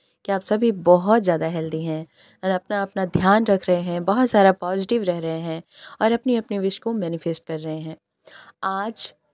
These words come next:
एक महीने के इंतज़ार के बाद फिर से फुल मून आ चुका है और आप सभी को पता है, क्योंकि मैंने पहले ही अवेयर कर दिया था कि कार्तिक पूर्णिमा यानी ये फुल मून बहुत, बहुत ज़्यादा स्पेशल होता है। आज का दिन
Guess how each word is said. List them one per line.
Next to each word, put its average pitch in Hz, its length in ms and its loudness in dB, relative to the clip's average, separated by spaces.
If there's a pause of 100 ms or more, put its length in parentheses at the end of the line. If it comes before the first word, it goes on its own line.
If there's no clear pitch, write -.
(300)
एक 262 300 2
महीने 226 400 4
के 220 140 0
इंतज़ार 185 520 2
के 185 120 0
बाद 170 200 0
फिर 185 160 -2
से 190 180 -2
फुल 180 240 2
मून 180 220 -8 (120)
आ 180 120 -4
चुका 190 320 -2
है 180 200 -2 (360)
और 185 140 2
आप 185 180 -2
सभी 202 300 -2
को 226 160 0
पता 190 320 -6
है, 202 280 -4
क्योंकि 185 280 -6
मैंने 180 220 -4
पहले 180 360 -6
ही 208 80 -4
अवेयर 175 300 -2
कर 175 240 0
दिया 175 260 2
था 190 200 -8 (440)
कि 220 80 -2
कार्तिक 196 580 2
पूर्णिमा 175 460 -2
यानी 180 380 -4
ये 226 180 4
फुल 190 260 0
मून 170 300 -6 (160)
बहुत, 226 600 2
बहुत 185 460 -4
ज़्यादा 170 320 2
स्पेशल 165 580 -8
होता 160 220 -12
है। 160 180 -14 (760)
आज 220 240 -4
का 240 100 4
दिन 240 220 2